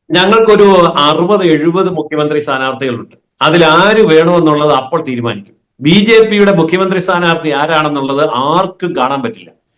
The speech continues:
മധ്യപ്രദേശിൽ, രാജസ്ഥാനിൽ ഒക്കെ എന്താ സംഭവിച്ചത്?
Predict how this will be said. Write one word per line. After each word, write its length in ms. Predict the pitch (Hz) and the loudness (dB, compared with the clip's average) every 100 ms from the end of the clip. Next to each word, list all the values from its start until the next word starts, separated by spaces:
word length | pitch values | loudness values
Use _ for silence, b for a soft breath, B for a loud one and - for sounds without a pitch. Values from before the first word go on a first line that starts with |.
| _ _ _ | _ _ _
മധ്യപ്രദേശിൽ, 800 | 147 151 170 220 220 208 185 143 - _ - | -2 0 4 4 4 4 2 -2 -8 _ -12
രാജസ്ഥാനിൽ 920 | 135 143 165 190 196 202 185 160 123 - _ _ _ | -6 -2 0 0 -2 -2 -2 -2 -4 -6 _ _ _
ഒക്കെ 140 | 151 180 | -8 -4
എന്താ 220 | 180 196 | 0 0
സംഭവിച്ചത്? 680 | 170 165 190 180 170 160 | 0 0 0 -2 0 0